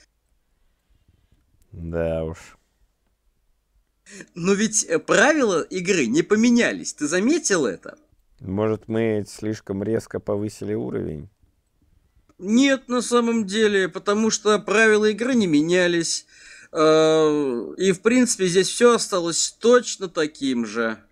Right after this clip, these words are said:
Speaker 2: Ладно, Сереж, я тебе немножко подскажу. А, лично я,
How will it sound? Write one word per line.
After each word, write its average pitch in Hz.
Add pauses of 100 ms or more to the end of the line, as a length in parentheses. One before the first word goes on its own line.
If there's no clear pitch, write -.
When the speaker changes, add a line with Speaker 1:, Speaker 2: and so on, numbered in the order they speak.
(1500)
Speaker 2:
Ладно, 117
Сереж, 90
я 175
тебе 214
немножко 180
подскажу. 147 (460)
А, 135 (160)
лично 196
я, 262